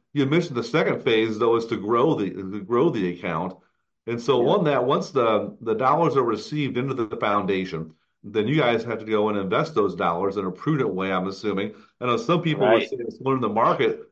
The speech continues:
Speaker 1: Is there a lot of risk where there won't be dollars that are being paid out to people? Walk through as far as the way that you all, as far as look at the growing side of it, um, so that
Speaker 2: Sure.
Speaker 1: their, their dollars actually grow over time.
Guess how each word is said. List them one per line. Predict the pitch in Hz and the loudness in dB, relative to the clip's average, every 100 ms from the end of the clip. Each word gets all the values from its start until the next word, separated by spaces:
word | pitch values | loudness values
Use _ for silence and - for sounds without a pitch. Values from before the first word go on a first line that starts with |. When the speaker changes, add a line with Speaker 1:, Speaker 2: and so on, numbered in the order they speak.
| - | -4
Speaker 1:
Is | 131 131 | -2 2
there | 139 | 2
a | |
lot | 127 131 | 4 4
of | 135 107 | 2 0
risk | 110 170 95 - | 0 0 0 -2
where | 113 | 0
there | 104 | 2
won't | 110 117 | 2 0
be | 117 | -2
dollars | 110 123 123 104 104 | 0 2 2 0 0
that | 101 | -2
are | |
being | 95 101 101 | -2 -4 -4
paid | 110 98 | 0 2
out | 95 95 | 0 -2
to | |
people? | 98 98 90 80 - - _ - | -8 -10 -8 -10 -12 -20 _ -6
Walk | 107 147 - - | 0 2 0 -2
through | 135 135 | -2 0
as | 123 | 0
far | - 123 113 | 0 2 2
as | 104 | 0
the | 104 | 0
way | 110 117 | 2 0
that | 110 | 0
you | 107 110 | -2 0
all, | 107 101 101 - 113 | 2 0 -2 -10 -14
as | 104 | -12
far | - 113 | -4 -2
as | 98 | -2
look | 104 117 | -2 -6
at | 101 | -6
the | - 95 95 - _ - | -8 -6 -8 -10 _ -4
growing | 120 190 143 | 0 2 0
side | - 101 95 92 | 0 0 2 2
of | 113 | 0
it, | - - _ - | -2 -8 _ -4
um, | 101 104 | -2 -2
so | 104 120 | -2 -2
that | 110 | 2
Speaker 2:
Sure. | 120 | 2
Speaker 1:
their, | 117 110 104 | 2 0 -2
their | 107 | -4
dollars | 107 110 110 107 | 0 2 2 2
actually | 107 101 113 | 0 -2 -4
grow | 95 101 120 | -2 0 2
over | 87 | 0
time. | - 80 78 | -4 -8 -12